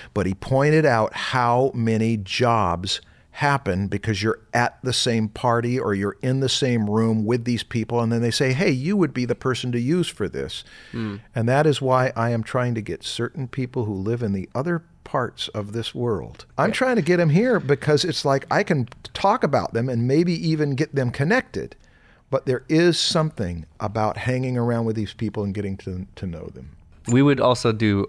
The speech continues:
Speaker 2: like, the, the road trips. It wasn't just staying at a cot-, cottage. It was, we would drive up the coast of California, and s-, anytime we see something interesting, we just stop and, and just paint. Just stop on the side of the road, get our easels out, paint,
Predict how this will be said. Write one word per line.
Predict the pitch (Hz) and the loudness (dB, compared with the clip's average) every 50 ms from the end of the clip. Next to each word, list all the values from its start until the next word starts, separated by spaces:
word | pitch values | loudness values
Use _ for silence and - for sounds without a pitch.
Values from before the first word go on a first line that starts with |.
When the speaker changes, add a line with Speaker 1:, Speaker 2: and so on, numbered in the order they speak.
| - - - | -4 -8 -2
Speaker 2:
like, | - 104 98 95 - - | 0 2 2 2 0 -4
the, | - 101 | -4 -2
the | 98 101 98 | 0 0 0
road | 92 110 131 151 160 - | 2 4 4 4 4 2
trips. | - - 101 87 85 - | 2 0 2 2 2 2
It | 110 | 2
wasn't | 110 110 107 107 98 | 4 4 4 2 0
just | 98 95 - | -2 -4 -2
staying | - 104 98 95 92 | 0 2 2 2 2
at | 87 87 | 0 -2
a | |
cot-, | - - 101 98 98 92 90 - - | -2 0 2 2 2 2 0 -2 -6
cottage. | - - 104 98 95 92 92 104 | -4 0 0 0 0 0 -2 -2
It | 95 | -4
was, | 92 90 - - - - - - - - - - - | -4 -4 -6 -8 -16 -20 -20 -20 -20 -20 -14 -4 2
we | 117 113 | 4 6
would | 110 110 104 98 - - - - - - - | 6 6 4 2 -2 -12 -18 -20 -20 -14 -8
drive | - 113 117 127 120 117 117 120 | -4 0 4 4 4 4 4 4
up | 117 113 - | 2 0 0
the | 113 | -4
coast | - - - 107 110 104 - - | -2 2 2 2 2 2 0 -4
of | 98 - | -4 -2
California, | - - 104 101 95 - - 107 104 104 104 101 95 90 | 0 2 2 2 2 2 2 2 2 4 4 2 2 0
and | 87 95 92 | 0 -2 -4
s-, | - - - - - - | -6 -6 -8 -8 -4 0
anytime | 113 110 110 - - 110 107 107 | 2 2 2 2 2 2 2 2
we | 101 | 2
see | - - 110 98 | 0 0 0 0
something | - 101 95 - 92 98 | 2 0 0 0 0 0
interesting, | 101 98 107 101 - - 95 | 0 0 -2 -4 -4 -4 -4
we | 92 | -4
just | 95 95 - - | -4 -4 -6 -4
stop | - - 101 101 - - - - - - - - | 0 2 2 2 2 0 -6 -20 -20 -20 -14 -10
and, | 113 - - - | -10 -10 -8 -6
and | - 92 | -6 -6
just | 92 - - - | -6 -6 -6 -2
paint. | - 104 98 - - - - - - 113 | 0 0 0 -2 -4 -10 -16 -16 -14 -10
Just | 110 - | -6 -2
stop | - 113 110 - | 0 0 2 0
on | 113 | 0
the | 110 | 0
side | - - 117 117 | 2 4 4 4
of | 117 | 4
the | 117 | 6
road, | 110 107 107 104 104 101 | 6 6 6 6 4 2
get | 107 101 | 2 4
our | 104 107 | 4 4
easels | 87 104 101 98 98 98 101 | 4 2 0 0 0 2 4
out, | 101 98 98 - - - - | 4 4 4 2 0 -4 -6
paint, | - 104 101 98 98 | 0 0 2 2 0